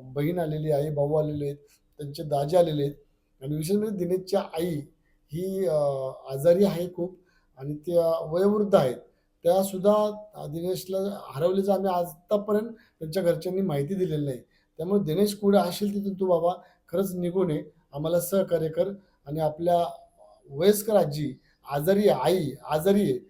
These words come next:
तर आईसाठी कमीत कमी तू जिथं असशील तिथून तू निघून ये. त्यामुळं हा जे, जे, जे हा व्हिडिओ पाहतील, लिंक पाहतील, त्यांनी हा सर्वांनी, अ, दिनेशची लिंक आणि व्हिडिओ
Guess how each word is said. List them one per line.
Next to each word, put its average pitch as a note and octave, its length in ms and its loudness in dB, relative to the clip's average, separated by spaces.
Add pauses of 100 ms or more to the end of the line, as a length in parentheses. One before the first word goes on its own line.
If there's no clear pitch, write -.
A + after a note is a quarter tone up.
(280)
तर D#3 40 -8
आईसाठी G3+ 440 2
कमीत G#3 260 2 (100)
कमी F#3+ 160 2
तू G3 240 -2 (360)
जिथं F3+ 220 -4
असशील G3 360 -2
तिथून G3 240 -2
तू A3 200 -10 (320)
निघून F#3 340 0
ये. E3 200 -6 (320)
त्यामुळं G3 340 0
हा F#3+ 340 2
जे, G3+ 220 6 (380)
जे, F#3 160 2
जे A#3 320 0 (380)
हा D#3+ 260 0
व्हिडिओ F3 280 2
पाहतील, F#3 480 0 (320)
लिंक F#3+ 240 -2
पाहतील, F#3 480 0
त्यांनी F#3 460 -2
हा F#3+ 500 0
सर्वांनी, F#3 520 0 (520)
अ, C#3+ 240 0
दिनेशची F3 540 -4
लिंक G3 200 2
आणि F3+ 180 0
व्हिडिओ F3+ 280 2